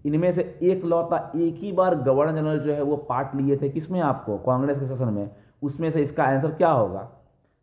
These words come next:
इरविन, वेलिंगटन, डफरिन या हार्डिंग? तो इसका आंसर है ऑप्शन नंबर बी, that is लॉर्ड वेलिंगटन। वेलिंगटन ही इकलौते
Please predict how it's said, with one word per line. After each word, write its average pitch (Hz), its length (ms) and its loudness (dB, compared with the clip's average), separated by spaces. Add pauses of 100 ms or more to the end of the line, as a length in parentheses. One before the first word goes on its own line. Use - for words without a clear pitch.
(280)
इरविन, 160 420 4 (500)
वेलिंगटन, 147 580 0
डफरिन 135 460 0
या 139 120 4
हार्डिंग? 117 340 2
तो - 380 -14
इसका 170 280 -4
आंसर 156 340 0
है 147 60 2
ऑप्शन 131 300 0
नंबर 131 160 2
बी, 117 400 -2
that 135 140 2
is 107 140 -4
लॉर्ड 131 300 4
वेलिंगटन। 117 640 -2 (500)
वेलिंगटन 160 460 2
ही 165 140 0
इकलौते 135 640 0